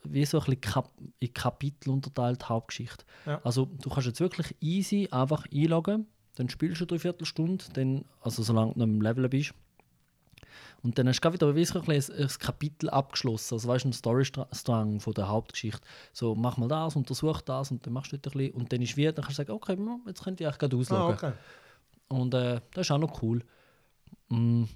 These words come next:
Speaker 1: ja, jetzt habe ich, eben, jetzt bin ich, ich bin jetzt ein bisschen der Heroinis dran. Da ist, ja, ich, ich habe jetzt noch nicht so viel Zeit gehabt, um zu grinden, da meine
Speaker 2: Aber die machst du
Speaker 1: Gilde-Kollegen
Speaker 2: alleine
Speaker 1: sind
Speaker 2: oder
Speaker 1: schon
Speaker 2: auch mit, die
Speaker 1: besser.
Speaker 2: machst du mit,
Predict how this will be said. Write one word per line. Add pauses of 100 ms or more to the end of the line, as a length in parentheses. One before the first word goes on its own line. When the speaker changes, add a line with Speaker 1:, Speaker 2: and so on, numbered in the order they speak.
(140)
Speaker 1:
ja,
jetzt
habe
ich, (200)
eben,
jetzt
bin
ich, (220)
ich
bin
jetzt
ein
bisschen
der
Heroinis
dran. (380)
Da
ist, (160)
ja,
ich, (240)
ich
habe
jetzt
noch
nicht
so
viel
Zeit
gehabt,
um
zu
grinden,
da
meine (120)
Speaker 2:
Aber
die
machst
du
Speaker 1:
Gilde-Kollegen
Speaker 2:
alleine
Speaker 1:
sind
Speaker 2:
oder
Speaker 1:
schon
Speaker 2:
auch
mit,
die
Speaker 1:
besser.
Speaker 2:
machst
du
mit,